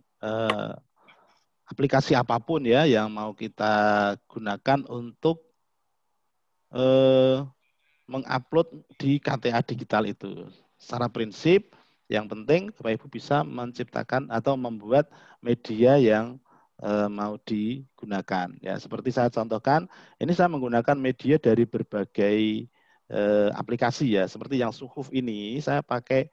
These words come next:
eh, PowerPoint ya. Yang suhuf ini saya pakai PowerPoint. Kemudian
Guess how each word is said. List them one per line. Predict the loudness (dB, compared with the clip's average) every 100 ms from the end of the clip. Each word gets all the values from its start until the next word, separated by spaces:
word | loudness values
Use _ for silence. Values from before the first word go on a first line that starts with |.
| _ _ _ _ _
eh, | -8
PowerPoint | -6 -8 -6 -2 0 -2 -4 -16
ya. | -18 -18 -18 -14
Yang | -14 -16
suhuf | -18 -12
ini | -8
saya | -6
pakai | -6 -6 -8 -8
PowerPoint. | -12 -14 -12 -6 -2 -2 -4 -12 _ _ _ _
Kemudian | -16 -14 -14 _ -12 -6 0 4 4 2 -4 -12